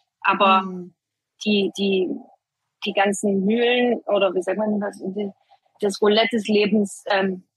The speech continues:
Speaker 1: schmeißt dich halt irgendwo rein in so ein
Speaker 2: Ja.
Speaker 1: Kästchen. Also natürlich machst du die Entscheidung, aber vorher weißt du's nicht, wie's
Speaker 2: Ja,
Speaker 1: ist.
Speaker 2: ja.
Speaker 1: Du
Speaker 2: Das
Speaker 1: erhoffst dir
Speaker 2: stimmt.
Speaker 1: manchmal von den Sachen, wo du dich wohlfühlen würdest, viel mehr als von dem, wo du denkst, „Oh, da fühle ich mich bestimmt unwohl.“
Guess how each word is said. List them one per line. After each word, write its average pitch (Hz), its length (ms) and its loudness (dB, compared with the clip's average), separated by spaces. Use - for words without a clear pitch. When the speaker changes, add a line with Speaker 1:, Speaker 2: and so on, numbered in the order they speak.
Speaker 1:
schmeißt 220 340 2
dich 208 160 0
halt 196 140 2
irgendwo 196 300 4
rein 190 340 2
in 190 120 -6
so 196 140 -2
ein 190 180 -2
Speaker 2:
Ja. 202 140 0
Speaker 1:
Kästchen. 226 360 2
Also 202 240 0
natürlich 220 380 4
machst 233 240 2
du 214 40 2
die 214 120 4
Entscheidung, 262 520 2
aber 202 360 2
vorher 233 340 2
weißt 190 300 2
du's 220 160 -2
nicht, 180 320 -4
wie's 196 140 0
Speaker 2:
Ja, 240 140 4
Speaker 1:
ist. 233 100 4
Speaker 2:
ja. 240 260 2
Speaker 1:
Du 202 80 -2
Speaker 2:
Das 180 80 2
Speaker 1:
erhoffst 233 220 2
dir 277 40 4
Speaker 2:
stimmt. 233 140 4
Speaker 1:
manchmal 220 380 2
von 226 200 2
den 214 380 2
Sachen, 220 400 2
wo 214 80 2
du 202 120 0
dich 190 240 -2
wohlfühlen 226 480 4
würdest, 202 440 0
viel 269 180 4
mehr 214 400 4
als 208 160 -2
von 226 140 4
dem, 220 180 4
wo 226 60 6
du 202 140 2
denkst, 202 340 0
„Oh, 202 140 2
da 190 180 -4
fühle 196 140 0
ich 180 120 -4
mich - 160 -8
bestimmt - 300 -4
unwohl.“ 175 340 -8